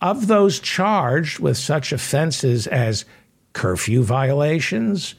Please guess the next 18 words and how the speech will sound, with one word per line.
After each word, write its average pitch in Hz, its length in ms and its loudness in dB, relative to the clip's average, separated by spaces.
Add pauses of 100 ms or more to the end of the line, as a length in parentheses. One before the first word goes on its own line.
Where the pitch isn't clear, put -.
(340)
rioting, 131 920 0
and 104 200 -6
failure 135 600 0
to 131 240 -4
obey 123 460 0
law 110 340 -2
enforcement, 196 880 -2 (540)
only 381 400 4
a 233 80 2
handful 160 1000 -2 (960)
appeared 180 360 0
to 143 120 0
have 147 240 0
any 277 240 0
affiliation 190 800 0
with 160 200 -2
organized 180 640 0
groups. - 720 -2